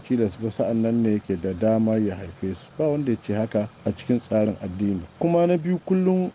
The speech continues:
ni in ana irin wannan magana, ina kwatanta ma ƙasashe irin namu cewa su bar maido hankali wajen yawan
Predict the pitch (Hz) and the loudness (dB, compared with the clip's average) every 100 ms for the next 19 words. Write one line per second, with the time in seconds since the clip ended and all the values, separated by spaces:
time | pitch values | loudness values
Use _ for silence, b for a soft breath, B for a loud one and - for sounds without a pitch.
0 | - 170 180 175 160 156 143 139 143 123 | -4 -4 0 2 2 2 2 2 2 2
1 | 113 135 139 135 123 - 165 139 - 151 | 2 2 2 0 -4 -4 2 2 2 0
2 | 131 110 127 127 123 104 - - 113 - | 0 0 2 2 2 0 -4 -4 -6 -4
3 | 123 117 107 101 110 104 98 - 123 110 | -4 -2 -2 0 -2 -2 -4 0 2 2
4 | 107 - 120 156 180 180 - 120 139 165 | -2 -6 -2 0 0 -2 -2 2 4 4
5 | 165 156 165 165 170 - - 160 165 147 | 4 2 4 4 0 -8 -6 -4 -2 0
6 | 120 120 117 113 120 113 113 90 | 2 2 2 2 0 2 0 -2